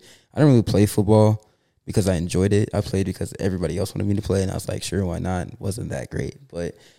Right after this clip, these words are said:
I started playing the sports that Eric started playing, and then I started hanging around Eric's friends, and then, you know, like, you just develop your personality from who you're around. So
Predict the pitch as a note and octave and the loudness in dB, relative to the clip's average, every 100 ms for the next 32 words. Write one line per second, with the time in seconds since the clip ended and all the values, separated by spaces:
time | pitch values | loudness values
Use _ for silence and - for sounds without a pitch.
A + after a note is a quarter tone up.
0 | _ - A2+ G#2 G#2 G2+ G2 F#2+ G2 - | _ 0 2 4 4 2 2 0 0 0
1 | - F2 F2 - F2 - E2+ E2+ D#2+ - | 0 0 0 0 0 0 -2 -2 -4 -6
2 | A1+ - - E2+ C#2+ C2 C#2+ - E2 E2 | -8 -6 -4 -4 -4 -4 -6 -4 -4 -2
3 | - E2 E2 - A#1+ A1 G#1 - _ _ | -2 0 0 -4 -8 -8 -10 -14 _ _
4 | - E2+ F2+ - _ _ - - A2 A2+ | -6 -4 -4 -6 _ _ -12 -4 2 4
5 | G#2+ G2 G#2 G2 G2+ F#2+ F2+ F#2+ - E2+ | 4 4 4 6 4 4 2 2 0 -4
6 | E2+ E2+ F#2 E2+ F2 E2 F2+ F2+ - - | -2 -4 -4 -4 -2 -2 -2 -4 -6 -6
7 | - - | -6 -6